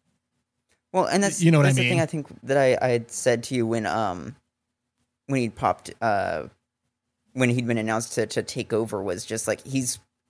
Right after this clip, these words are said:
Speaker 1: an extremely safe bet, right? Where it's like, they attempted with those other two, and that was a risk, and it's like, okay, we gotta just, at this point, protect our investment more than anything else.
Speaker 2: Well,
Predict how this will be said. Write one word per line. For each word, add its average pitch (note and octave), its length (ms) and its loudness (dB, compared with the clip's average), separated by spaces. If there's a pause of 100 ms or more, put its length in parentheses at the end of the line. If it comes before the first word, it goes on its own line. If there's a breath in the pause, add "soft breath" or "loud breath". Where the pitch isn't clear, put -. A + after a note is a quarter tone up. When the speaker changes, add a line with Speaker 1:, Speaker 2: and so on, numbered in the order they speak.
Speaker 1:
an C3 40 0
extremely B2+ 580 -2
safe - 520 -4
bet, D2+ 320 -4 (800)
right? A#2+ 300 0
Where B2+ 120 0
it's B2 120 0
like, - 260 0 (460)
they B2+ 760 2 (180)
attempted C#3+ 360 -4
with D#3 160 -2
those C#3 160 0
other B2 180 4
two, A#2+ 480 -2 (800)
and B2 160 0
that B2 60 4
was B2 160 2
a B2+ 60 -4
risk, A2 340 0
and A#2 100 0
it's A2+ 160 -2
like, A#2+ 160 2
okay, A#2+ 260 0
we A#2 120 0
gotta A#2 180 4
just, G#2+ 320 -6
at B2 120 2
this A#2+ 120 -4
point, G#2 240 -4
protect A#2 380 -4
our A2+ 100 0
investment G2+ 640 -4 (340)
more B2+ 160 0
than A2+ 140 -2
anything G2+ 340 -6
else. - 480 0 (640 loud breath)
Speaker 2:
Well, A3+ 380 2